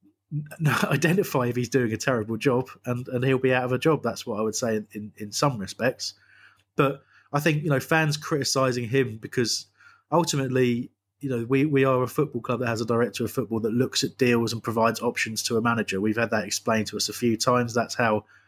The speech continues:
the transfer system works at Palace. You know, players, positions are identified by manager and, and staff. Uh, we have a scouting network,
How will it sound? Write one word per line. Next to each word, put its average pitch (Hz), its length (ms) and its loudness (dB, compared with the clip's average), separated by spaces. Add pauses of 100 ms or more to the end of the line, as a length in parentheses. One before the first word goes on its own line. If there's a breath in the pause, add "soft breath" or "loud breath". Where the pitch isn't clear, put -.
(300 soft breath)
the - 80 -14
transfer 113 460 0
system 101 380 -4
works 127 340 0
at 107 100 -12
Palace. 123 440 0
You 110 80 -10
know, 98 80 -6
players, 123 520 0 (280 soft breath)
positions 139 420 2
are 120 80 4
identified 117 720 0
by 110 160 -2
manager 107 460 -2
and, 104 200 -8
and 107 160 -12 (160)
staff. - 540 0 (720)
Uh, 104 240 -2
we 107 100 -2
have 104 160 -4
a 107 60 -2
scouting 113 540 0
network, 110 580 -2